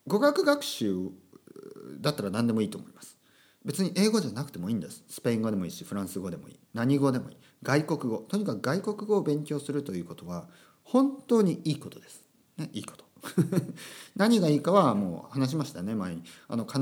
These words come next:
ず成果が出るし、あの、一人でもできるし、あの、もちろんネイティブや、あの、先生と話す、話すというふた-、二人とかね、それ以上の人でできること、できるし、一生できるし、ね、一生できるし、必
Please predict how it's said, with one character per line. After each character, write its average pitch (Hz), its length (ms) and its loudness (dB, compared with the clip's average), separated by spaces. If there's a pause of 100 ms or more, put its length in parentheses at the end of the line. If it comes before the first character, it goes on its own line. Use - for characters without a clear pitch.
(160)
ず 139 140 -6
成 156 240 0
果 98 140 -4
が 92 100 -2
出 101 100 -2
る 92 100 -4
し、 104 460 -2 (280)
あ 107 120 -4
の、 90 540 -4
一 - 260 4
人 - 20 8
で 175 140 4
も 104 120 2
で 95 80 -6
き - 80 -8
る 92 100 -4
し、 127 380 0 (280)
あ 110 80 -6
の、 87 440 -4
も 104 80 -10
ち 107 100 -8
ろ 98 60 -2
ん 95 80 -2
ネ 104 80 -2
イ 98 80 -2
テ 95 100 -8
ィ - 20 -4
ブ 92 60 -4
や、 101 260 -2 (200)
あ - 80 -6
の、 95 100 -6
先 104 180 -6
生 92 160 -6
と - 120 -10
話 92 220 -8
す、 - 260 -14
話 98 220 -8
す - 40 -16
と 92 120 -8
い 87 120 -2
う 87 60 -10 (180)
ふ - 100 -20
た-、 113 220 -2
二 - 220 -2
人 110 100 0
と - 80 -6
か - 140 -14
ね、 208 180 -2
そ 104 140 -2
れ 101 80 4
以 98 80 2
上 95 160 -2
の 85 100 -6
人 - 180 -2
で 104 360 -2
で 98 100 -4
き 95 100 -8
る 90 100 -6
こ - 100 -14
と、 - 240 -14 (120)
で 92 140 -10
き - 100 -6
る 95 120 -2
し、 98 320 -2 (180)
一 180 160 4
生 208 340 4
で 160 120 2
き 139 100 -2
る - 100 -2
し、 - 200 -10 (460)
ね、 - 160 -4
一 135 100 -4
生 139 300 0
で 113 100 0
き - 120 -6
る - 100 -8
し、 - 160 -16 (100)
必 208 160 0